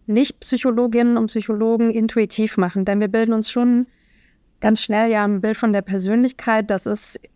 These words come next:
adaptiv. Wir wollen wissen, mit wem wir es uns zu tun haben. Der Unterschied ist, dass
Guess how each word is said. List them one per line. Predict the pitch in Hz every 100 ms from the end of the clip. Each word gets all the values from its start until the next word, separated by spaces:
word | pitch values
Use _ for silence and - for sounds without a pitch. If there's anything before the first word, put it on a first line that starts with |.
| -
adaptiv. | - 220 214 - - 247 247
Wir | 208
wollen | 208 214 214
wissen, | 220 240
mit | 220
wem | 226 226
wir | 226
es | 226
uns | 233 208
zu | -
tun | - 254 247
haben. | 240
Der | 220
Unterschied | 233 247 233 240
ist, | 226 220
dass | 226 190